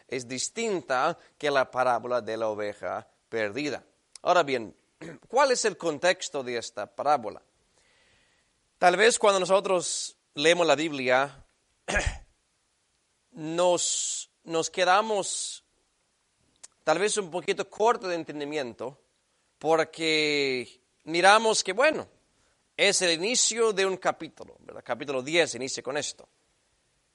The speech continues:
Y tal vez nuestras mentes como que se olviden de lo que está en capítulo nueve y ocho, siete, seis, etcétera. Y bueno, nueva parábola, nuevo contexto. Y a veces, a veces,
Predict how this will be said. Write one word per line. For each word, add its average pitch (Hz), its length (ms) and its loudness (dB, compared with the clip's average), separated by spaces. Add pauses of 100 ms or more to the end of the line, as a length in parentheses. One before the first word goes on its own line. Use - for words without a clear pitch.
Y 160 100 -6
tal 196 180 6
vez 226 160 4
nuestras 214 460 0
mentes 196 500 0
como 175 240 -2
que 156 160 0
se - 160 -2
olviden 240 520 2
de 190 80 6
lo 190 240 2
que 175 360 0
está 175 240 0
en 175 120 0
capítulo 139 400 -2
nueve 170 480 4
y 156 80 0
ocho, 151 320 0
siete, 156 400 -4
seis, 143 260 -6
etcétera. 175 580 -2 (220)
Y 151 80 -4
bueno, 165 260 4
nueva 220 300 6
parábola, 202 340 8
nuevo 175 240 0
contexto. 143 640 -8 (840)
Y 226 160 4
a 233 100 10
veces, 247 540 0
a 156 100 6
veces, 202 680 0